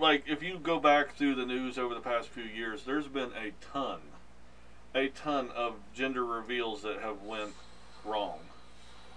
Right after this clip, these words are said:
People have getting, been getting hurt, dead, all kinds of things doing these, like, trying to do these homemade explosives. So, again, do not try this.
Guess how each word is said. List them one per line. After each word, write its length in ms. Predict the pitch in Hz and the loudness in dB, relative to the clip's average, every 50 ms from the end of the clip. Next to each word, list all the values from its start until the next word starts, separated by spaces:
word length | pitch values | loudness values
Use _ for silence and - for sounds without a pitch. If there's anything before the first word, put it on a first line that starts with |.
| - - - - - - | -14 -14 -14 -14 -8 -4
People 280 | - 143 135 127 127 127 | -2 -2 0 0 -2 -4
have 100 | 120 113 | -4 -4
getting, 220 | 120 123 120 120 117 | -2 -4 -4 -4 -4
been 200 | 113 123 120 113 | -6 -6 -6 -4
getting 240 | 117 113 104 104 - | -4 -6 -6 -4 0
hurt, 340 | 131 131 131 131 127 - - - - 92 | 2 2 2 2 -2 -4 -8 -14 -10 -4
dead, 360 | - 123 123 127 131 131 131 131 131 120 - - | 0 2 4 6 6 6 4 2 -2 -8 -4 -2
all 180 | 127 139 131 | 0 0 0
kinds 340 | - 135 131 127 127 120 113 | 0 -2 -2 -2 -2 -2 -4
of 80 | 107 104 | -8 -8
things 260 | 107 104 101 104 101 101 101 | -8 -8 -8 -8 -10 -10 -8
doing 220 | 113 113 117 113 | -6 -6 -4 -4
these, 360 | 110 107 104 101 95 - - - - - | -6 -8 -8 -8 -10 -12 -14 -14 -10 -6
like, 160 | 107 104 98 - - - | -4 -4 -4 -6 -12 -10
trying 300 | - - 123 120 117 110 | -4 0 2 2 2 0
to 60 | 104 | -4
do 140 | 104 110 107 | -6 -6 -4
these 200 | 107 107 107 101 | -6 -6 -6 -6
homemade 480 | - 117 113 113 113 110 107 107 104 98 - - - - - - - - - - - - - - - - - - - - - - - - - - | -6 -4 -4 -4 -2 -2 -2 -2 -4 -4 -8 -12 -14 -14 -14 -14 -14 -14 -14 -14 -14 -14 -14 -16 -16 -16 -16 -16 -16 -16 -14 -14 -14 -14 -10 -10
explosives. 920 | - - - - - 127 123 117 110 107 104 90 92 98 - - - - - - 107 107 - | -10 -10 -10 -4 0 0 0 0 0 -4 -8 -10 -10 -10 -12 -14 -14 -14 -14 -14 -12 -8 -4
So, 300 | 131 123 120 117 113 110 - - - - - - - - - - | 0 0 0 0 -2 -2 -6 -10 -10 -10 -14 -14 -14 -14 -6 0
again, 500 | 151 156 156 175 196 175 135 110 101 98 98 - | 0 2 4 6 6 6 6 6 2 -4 -8 -6
do 160 | 165 190 247 | -4 -2 0
not 240 | 254 233 170 - - | 2 0 0 0 -2
try 340 | - - 104 98 92 92 | -4 -2 0 0 0 0
this. 440 | 87 92 98 117 147 - - - - | -2 -2 -2 -2 -2 -4 -6 -12 -14